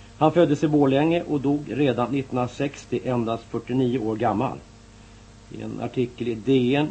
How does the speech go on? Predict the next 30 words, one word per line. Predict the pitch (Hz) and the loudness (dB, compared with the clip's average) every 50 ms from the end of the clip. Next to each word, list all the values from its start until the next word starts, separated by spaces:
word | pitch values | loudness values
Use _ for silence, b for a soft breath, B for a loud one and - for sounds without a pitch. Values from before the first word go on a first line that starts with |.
| - - | -4 -8
i | 127 127 123 123 | -6 -6 -4 -4
januari | 123 123 127 127 113 107 113 127 135 139 123 104 - | -2 -2 -2 -2 -2 0 0 2 2 2 0 0 -4
så | - 120 | -6 -6
noterar | 117 117 113 - - 117 110 104 107 | -4 -4 -6 -6 -6 -4 -4 -4 -4
man | 107 104 101 98 101 | -2 -4 -4 -4 -4
hans | 98 98 98 98 - - | -6 -8 -8 -8 -8 -8
enorma | 117 117 110 120 123 123 120 123 | -6 -4 -2 0 0 0 0 -2
framgångar | - 135 120 104 98 98 98 104 107 117 120 120 113 110 | 0 -2 -2 0 0 -2 -2 -2 -2 0 0 -2 -2 -4
på | - 117 104 | -4 -6 -6
världens | 101 101 95 95 98 95 92 - - | -2 -2 -2 -2 -4 -6 -8 -8 -10
operascener, | 123 101 - - 90 87 - - 104 104 107 110 104 80 80 | -12 -10 -8 -10 -10 -10 -8 -8 -6 -6 -6 -6 -8 -8 -8
bland | 95 104 110 101 | -6 -6 -4 -4
annat | 92 90 90 87 - - | -4 -6 -6 -8 -10 -12
i | - - | -8 -8
U | 117 87 92 92 | -6 -6 -6 -8
S | - - | -8 -4
A. | 131 123 90 73 - B B B B B B B B B | -4 -2 -2 -4 -6 B B B B B B B B B
Men | - 120 127 131 135 131 | 0 2 4 4 2 2
det | 135 127 | 0 -2
finns | - 135 135 127 - | 0 -2 -2 0 0
också | 147 123 - - - 131 | -2 -4 -4 -4 -6 -6
ett | 123 123 - - - - 127 - - - - | -6 -6 -8 -18 -16 -14 -14 -16 -16 -10 -4
stycke | - 131 - - - - - 127 120 123 120 120 B B B B B B - - - - - - 139 127 - - | -2 -2 -2 -2 -8 -6 -2 0 0 0 0 -2 B B B B B B -20 -20 -20 -20 -18 -12 -10 -10 -8 -4
som | 123 120 | -4 -4
ett | 113 - | -4 0
utslag | 170 143 127 107 - - - 123 127 123 131 131 - | 2 2 2 2 -2 -8 -2 2 4 4 4 2 0
av, | - 117 117 117 107 104 104 - - - - - | -2 0 0 0 0 -4 -10 -16 -20 -20 -12 -6
ja, | 120 117 98 87 - | -4 -4 -4 -4 -6
man | 107 104 | -12 -14
kan | - - 107 104 | -10 -8 -10 -10